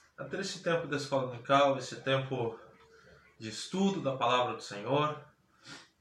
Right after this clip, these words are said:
Teremos um tempo aqui de ouvir e meditar nos mandamentos do Senhor e também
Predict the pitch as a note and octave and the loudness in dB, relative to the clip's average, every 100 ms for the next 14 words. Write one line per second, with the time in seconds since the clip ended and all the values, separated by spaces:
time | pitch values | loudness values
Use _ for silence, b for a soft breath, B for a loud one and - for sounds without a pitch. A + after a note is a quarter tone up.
0 | _ - D3 C#3+ D3 C3+ C3+ C3 C3+ C3 | _ -4 2 4 4 0 -2 0 2 2
1 | B2+ A2+ C3 B2 A#2 G#2+ B2 A#2+ E3+ D#3 | -2 -6 -4 -4 -8 -8 -6 -4 -2 -4
2 | B2+ B2+ B2+ - C#3 C#3 B2 B2 B2 B2+ | -6 -8 -6 2 4 4 -2 -10 -8 -6
3 | B2+ A#2 B2 B2 A2+ - A2+ B2+ D#3 D#3 | -4 -2 -4 -4 -8 -6 -4 -2 -2 -4
4 | F#3 F3 F#3 F#3+ | -4 -4 -4 -8